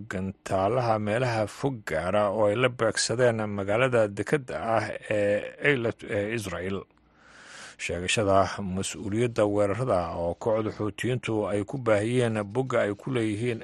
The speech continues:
X ayaa ku soo beegmaya wax yar uun kadib markii hogaamiyaha kooxdaasi uu sheegay inay kordhinayaan weerarada ka dhanka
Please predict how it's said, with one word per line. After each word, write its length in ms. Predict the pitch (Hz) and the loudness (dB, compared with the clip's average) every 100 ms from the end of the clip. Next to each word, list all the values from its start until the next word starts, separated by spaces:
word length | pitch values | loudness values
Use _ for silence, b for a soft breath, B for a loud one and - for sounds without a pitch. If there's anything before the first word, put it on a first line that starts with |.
| - | 0
X 320 | 131 98 - | 0 -2 -4
ayaa 320 | 76 87 92 | -4 -6 -8
ku 140 | - 131 | -6 -4
soo 300 | 135 120 110 - - | -2 -2 -6 -16 -4
beegmaya 520 | 139 143 95 95 117 - B B B B B B B B - | -2 0 0 4 4 4 B B B B B B B B 4
wax 200 | 170 160 | 6 8
yar 140 | 160 131 | 6 4
uun 220 | 135 127 | -2 0
kadib 320 | 170 127 95 92 | 2 2 -2 -2
markii 500 | 113 113 113 110 110 | -4 -2 -4 0 0
hogaamiyaha 720 | 110 107 107 101 107 131 120 | 0 2 0 2 4 6 6
kooxdaasi 640 | - 131 135 123 113 104 139 | 4 0 2 6 6 6 0
uu 200 | 139 120 | -4 -2
sheegay 380 | 113 113 117 120 - | 0 0 -2 -4 -4
inay 240 | 131 120 117 | -2 0 -2
kordhinayaan 720 | - 123 143 135 131 117 82 82 | -2 -4 0 2 4 4 2 -4
weerarada 540 | 95 95 92 127 110 | -4 -2 -2 0 2
ka 180 | - 165 | 2 -2
dhanka 320 | 143 110 - | 0 -2 -2